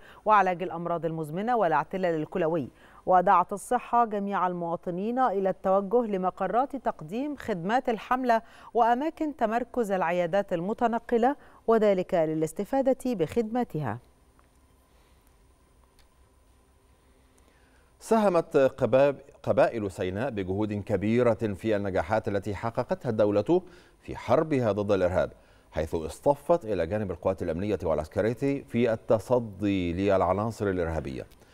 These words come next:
Speaker 2: كما لعبت قبائل سيناء دورا أساسيا في عملية التنمية التي شملت مشروعات صناعية وزراعية وبنى تحتية، فضلا عن أدوار إنسانية واجتماعية في إطار التنمية المستدامة.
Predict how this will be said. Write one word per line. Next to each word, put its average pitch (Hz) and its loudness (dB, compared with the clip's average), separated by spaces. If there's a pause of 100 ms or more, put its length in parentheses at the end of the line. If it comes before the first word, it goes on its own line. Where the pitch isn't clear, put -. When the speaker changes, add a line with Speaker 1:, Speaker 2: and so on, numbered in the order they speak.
(360)
Speaker 2:
كما 180 4
لعبت 147 2
قبائل 117 2
سيناء 104 -2
دورا 110 2
أساسيا 90 -4
في 98 0
عملية 87 -2
التنمية 104 0
التي 101 -2
شملت 92 -2
مشروعات 85 0
صناعية 92 -2
وزراعية 90 2 (460)
وبنى 131 2
تحتية، 127 0
فضلا 120 0
عن 104 -4
أدوار 95 2
إنسانية 104 0 (320)
واجتماعية 107 2 (400)
في 151 2
إطار 107 2
التنمية 87 -2
المستدامة. 67 -8